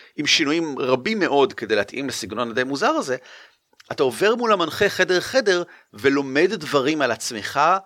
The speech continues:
ועל מה אתה מוכן לעשות ועל בלובירד ועל ה-, אה, הנשים הקודמות שהתחתן איתם, עד שבסופו של דבר אתה כנראה, לא בכך, אבל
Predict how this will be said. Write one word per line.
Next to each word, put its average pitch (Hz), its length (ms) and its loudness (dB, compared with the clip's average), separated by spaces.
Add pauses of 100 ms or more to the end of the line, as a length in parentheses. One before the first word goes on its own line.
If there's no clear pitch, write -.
(180)
ועל 113 760 -2
מה 107 100 -2
אתה 107 120 -10
מוכן 156 340 -2
לעשות 165 440 0
ועל 110 280 2
בלובירד 110 600 -2
ועל 101 220 0
ה-, 95 200 2 (440)
אה, 98 280 4 (140)
הנשים 104 420 0
הקודמות 135 400 -4
שהתחתן 208 400 -4
איתם, 127 320 -2 (840)
עד 143 180 0
שבסופו 147 360 -6
של 127 80 -4
דבר 120 340 4
אתה 113 140 0
כנראה, 117 640 0 (120)
לא 127 200 -6
בכך, 131 320 -6
אבל 151 160 -12